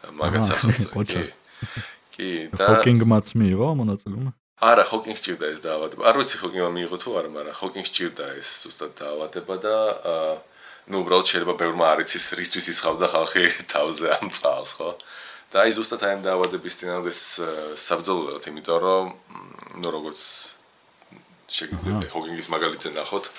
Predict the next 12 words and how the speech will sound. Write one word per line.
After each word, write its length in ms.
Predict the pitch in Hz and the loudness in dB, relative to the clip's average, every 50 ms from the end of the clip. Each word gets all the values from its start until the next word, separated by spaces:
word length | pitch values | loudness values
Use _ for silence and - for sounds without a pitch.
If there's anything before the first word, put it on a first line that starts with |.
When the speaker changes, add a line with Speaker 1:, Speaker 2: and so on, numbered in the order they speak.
| - - - - - - - | -20 -20 -18 -18 -18 -16 -8
Speaker 1:
ადამიანი, 640 | - 85 82 82 80 78 78 78 78 78 80 85 87 87 | -8 -6 -4 -4 -6 -4 -2 -2 -2 -2 -2 -4 -4 -4
ჯამთელი 440 | 85 - 78 71 67 - - 71 73 | -4 -4 -6 -6 -6 -8 -10 -6 -4
ჭკვიანი 440 | - - - - 69 73 71 71 73 71 | -4 -4 -2 0 0 0 0 -2 -4 -6
ადამიანი 520 | 71 67 73 73 76 76 76 76 87 92 | -8 -6 -8 -8 -6 -8 -8 -8 -8 -8
შეიძლება 480 | - - 76 73 71 71 71 67 73 76 | -8 -8 -8 -8 -10 -10 -10 -8 -6 -4
რამოდენიმე 440 | 76 76 76 78 78 76 76 76 73 | -4 -4 -4 -6 -8 -10 -10 -10 -8
წელიწადში 540 | 71 - - 76 76 - 71 71 - - - 76 | -8 -8 -8 -8 -8 -8 -6 -4 -4 -4 -4 -4
აქციოს 420 | 67 65 - - - 76 76 76 - | -6 -6 -8 -8 -8 -6 -6 -6 -6
ხეიბრად, 460 | - 73 71 73 67 - 76 73 - | -6 -8 -10 -12 -8 -6 -6 -6 -6
რომელიც 340 | - 73 69 69 69 69 - | -8 -12 -10 -10 -12 -10 -10
ვერც 220 | - - 69 71 - | -10 -10 -10 -10 -10
მოძრაობს. 500 | - 69 71 - - - - - - - | -10 -10 -10 -10 -10 -10 -10 -8 -10 -10